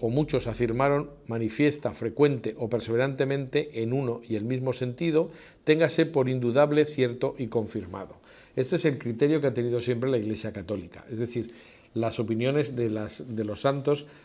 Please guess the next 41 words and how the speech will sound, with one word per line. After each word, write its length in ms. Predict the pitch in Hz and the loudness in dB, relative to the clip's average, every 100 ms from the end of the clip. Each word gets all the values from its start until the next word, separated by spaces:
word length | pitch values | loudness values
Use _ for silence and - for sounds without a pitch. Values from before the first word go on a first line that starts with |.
| _ _ | _ _
tienen 240 | - 117 117 | -4 -2 -2
que 60 | |
estar 200 | 120 123 | -2 0
de 60 | 123 | 0
acuerdo 280 | 110 113 120 | 0 0 2
con 120 | 131 | 0
la 100 | 110 | 0
tradición 460 | 113 107 95 113 | -2 -2 -2 -4
de 80 | 113 | -2
la 100 | 107 | -2
Iglesia. 540 | 98 104 123 - 107 - _ _ _ | -2 0 0 -2 -14 -20 _ _ _
Entonces, 280 | - 123 120 | -6 -4 -2
cuando 220 | 120 110 | -4 -6
tenemos 420 | 110 123 147 147 - - - - | -4 0 0 -2 -8 -20 -20 -4
que 140 | 127 | 2
hay 180 | 123 131 | 4 2
una 200 | 127 127 | 0 0
serie 380 | 127 139 123 123 | 2 2 2 2
de 300 | 113 120 117 117 | 2 0 0 -4
manifestaciones 1000 | 117 113 120 - 107 131 143 123 104 - - - - | -6 -4 -4 -6 -6 0 0 0 -6 -12 -20 -20 -6
que 120 | 127 | -4
se 160 | - 123 | 0 -2
acogen 520 | 110 160 160 127 - | 6 4 6 -2 -2
y 120 | 123 | -8
que 160 | 107 117 | -6 -4
continúan 560 | 113 107 113 131 151 | -4 -2 -2 0 0
con 140 | 135 139 | 2 2
la 80 | 120 | 2
tradición 380 | 123 117 135 | -2 -2 -2
de 80 | 135 | 0
la 100 | 135 | 0
Iglesia 480 | 123 127 151 143 104 - - - - | 0 2 0 -2 -10 -12 -20 -20 -8
y 60 | 117 | -2
además, 380 | 110 117 143 - - - - | 0 2 0 -2 -18 -20 -8
eh, 400 | 107 101 98 95 | -6 -6 -8 -8
pues 220 | 113 104 | -8 -6
se 80 | - | -6
exponen 500 | 95 - 120 120 120 | -8 -4 -2 0 0
brillantemente 760 | 110 113 110 104 107 131 123 113 | 0 -2 -2 -4 -4 -4 -2 -4
o 100 | 104 | -2
no, 200 | 147 | -4